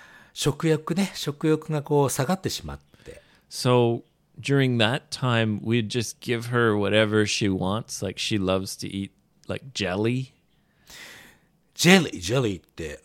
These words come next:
Speaker 1: ゼリーね。ゼリー好きなんだね。
Speaker 2: Yeah, we make,
Speaker 1: うん。
Speaker 2: like, jelly out of fruit juice, and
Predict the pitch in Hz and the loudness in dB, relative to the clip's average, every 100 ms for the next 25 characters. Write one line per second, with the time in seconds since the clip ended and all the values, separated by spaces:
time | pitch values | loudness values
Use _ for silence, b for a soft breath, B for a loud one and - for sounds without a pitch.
0 | - - 110 78 - 135 117 139 131 101 | -6 0 0 -2 -8 -10 -2 0 0 -2
1 | - 110 80 76 139 - _ - 156 127 | -6 -8 -8 -10 -14 -14 _ 2 4 6
2 | 104 85 98 110 98 90 95 87 76 _ | 4 2 2 2 2 -2 -4 -12 -14 _
3 | - 98 - - 92 95 95 87 90 - | -14 -12 -8 -2 0 2 2 0 -4 -6
4 | 98 95 - - 87 90 - - 90 98 | -4 -4 -6 -6 -6 -6 -10 -10 -10 -12